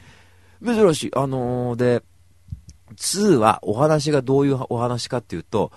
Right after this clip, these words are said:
ワンと全く一緒です。あのー、本当に。あの、要は、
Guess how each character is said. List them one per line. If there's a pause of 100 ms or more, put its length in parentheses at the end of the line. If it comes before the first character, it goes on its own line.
(160)
ワ
ン
と
全
く
一
緒
で
す。
あ
の
ー、
本
当
に。 (140)
あ
の、 (1040)
要
は、